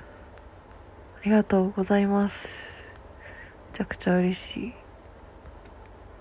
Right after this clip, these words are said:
ブログというのは、ハテナブログに書いている日記のことなんですけど、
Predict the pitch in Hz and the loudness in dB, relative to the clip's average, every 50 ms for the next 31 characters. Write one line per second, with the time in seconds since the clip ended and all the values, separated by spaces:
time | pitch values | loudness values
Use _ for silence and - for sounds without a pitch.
0 | - - - - - - - - 220 220 226 233 233 240 233 - - 247 240 240 | -20 -20 -20 -20 -20 -14 -4 0 4 4 6 6 6 6 4 4 6 6 8 8
1 | 226 214 208 180 175 175 - - - - - - - - - - - - - - | 8 6 4 2 0 0 -4 -8 -16 -20 -20 -20 -20 -20 -20 -20 -20 -18 -18 -18
2 | - - - - - - - 220 214 220 220 226 226 247 233 226 214 202 196 190 | -16 -16 -14 -10 -6 -2 0 2 4 4 4 4 6 6 6 6 6 6 4 2
3 | 190 190 190 240 - - - - - - - - - - 214 208 202 190 - - | 0 0 -2 -6 -8 -12 -18 -20 -20 -16 -14 -12 -6 -2 -2 0 0 -2 -6 -8
4 | - - 190 185 185 - 180 - - - - - - - - - 196 196 196 - | -6 -2 -2 0 0 0 -2 -4 -6 -10 -18 -20 -20 -16 -8 -6 -4 -4 -6 -6
5 | - - - 196 196 190 185 - 202 190 - - 196 190 190 180 180 175 175 175 | -8 -6 -4 -2 -2 -2 -4 -4 -6 -6 -2 0 0 2 2 2 0 0 0 -2
6 | 180 - - - - 190 - | -2 -4 -6 -8 -10 -10 -10